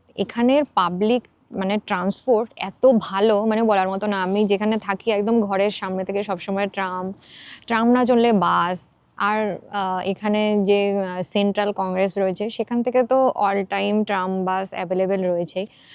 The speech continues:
তো আমি এখন ট্রামে যাব, ট্রাম থেকে, আহ, ট্রাম, আমি ট্রামে গিয়ে তারপরে আমি সেন্ট্রালে গিয়ে আমি বাস ধরবো। আপনাদের সাথে, আপনারা সাথে থাকুন, চলুন আমার সাথে। আমি কি বাজার করছি দেখবেন না, চলুন। ট্রাম স্টেশন হপ, আমি চলে এসেছি। এটা একটা হচ্ছে সেন্ট্রাল স্টেশনে।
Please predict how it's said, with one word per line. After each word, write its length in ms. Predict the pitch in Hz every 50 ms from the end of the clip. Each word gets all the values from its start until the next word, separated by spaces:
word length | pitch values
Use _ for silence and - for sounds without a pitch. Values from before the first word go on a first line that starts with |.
| - - _ _ _
তো 80 | 247 247
আমি 280 | 240 220 208 214 233
এখন 240 | 240 240 220 277 285
ট্রামে 360 | - 240 214 190 190 202 214
যাব, 320 | 202 202 180 180 190 240 302 - _ _ _ _ _ _ _ _
ট্রাম 300 | - 202 190 190 202 202
থেকে, 540 | - 220 220 214 - 226 233 247 262 262 220
আহ, 420 | 208 196 185 180 185 180 180 185 175
ট্রাম, 500 | - 208 196 196 214 220 226 208 - - - _ _ _ _ -
আমি 220 | 202 196 202 208
ট্রামে 400 | - 220 190 185 190 202 220 233
গিয়ে 340 | 220 196 208 214 240 285 294
তারপরে 520 | - 208 190 185 185 185 - 202 208 214
আমি 180 | 208 208 226 240
সেন্ট্রালে 480 | - - 214 196 196 190 202 208 220
গিয়ে 120 | 214 233 233
আমি 140 | 240 254 247
বাস 340 | 208 190 175 190 185 170
ধরবো। 380 | 185 202 180 170 160 170 175 175 180 -
আপনাদের 360 | - 190 185 208 202 202 214
সাথে, 260 | 196 220 202 220 233
আপনারা 380 | - - 202 190 202 202 214 226
সাথে 220 | 208 196 185 202
থাকুন, 300 | 196 202 202 - 262 269
চলুন 300 | 214 254 220 208 202 196
আমার 220 | 202 196 196 208 202
সাথে। 260 | - 214 185 170 180
আমি 240 | 175 185 202 214 202 208 202 185 -
কি 140 | - 240 226
বাজার 280 | 208 196 190 208 208
করছি 200 | 214 233 214 277
দেখবেন 340 | 240 208 202 190 196 233 254
না, 140 | 285 330 370 - - -
চলুন। 200 | 285 277 294 311 - - - - - - - _ - -
ট্রাম 280 | - 220 220 214 214 214
স্টেশন 380 | 214 208 - - 214 208 208
হপ, 200 | 202 208 208 220 - - - - - - - - - -
আমি 220 | - 208 214 220
চলে 300 | 208 220 208 208 208 208
এসেছি। 260 | 208 202 - - -
এটা 200 | 233 226 190 214
একটা 160 | 208 202 233 240
হচ্ছে 140 | 220 254
সেন্ট্রাল 500 | 240 - - 220 202 202 196 - 226 220
স্টেশনে। 640 | 220 214 - - 214 202 196 - 220 208 214 247 302